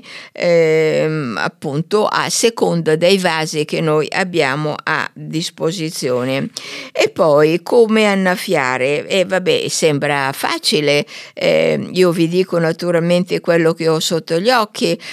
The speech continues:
eh, perché anch'io a volte prendo l'annaffiatoio, prendo, vado, bagno, tutto quanto, eccetera, eccetera. Non è proprio così. Eh, diciamo, il modo migliore è utilizzare un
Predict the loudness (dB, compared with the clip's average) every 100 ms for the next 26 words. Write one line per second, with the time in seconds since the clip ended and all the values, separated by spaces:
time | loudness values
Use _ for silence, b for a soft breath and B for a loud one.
0 | B -2 0 2 0 -2 -2 0 0 0
1 | 0 2 2 0 -2 -2 -4 0 2 2
2 | 0 0 -2 -2 -2 -2 0 0 2 0
3 | 0 0 2 0 0 -2 0 -2 -2 -2
4 | -2 -2 -4 -4 -6 -4 -4 -2 -2 -2
5 | -4 -2 -2 0 0 0 0 0 -2 -4
6 | -4 -6 -6 B B 0 2 4 2 0
7 | 0 0 0 0 -2 0 -4 -2 -2 -2
8 | -6 B B 0 2 4 2 0 0 0
9 | 2 2 2 2 2 2 2 4 4 4
10 | 4 2 2 B B B 2 4 4 4
11 | 0 -2 -2 -2 0 0 0 0 2 2
12 | 2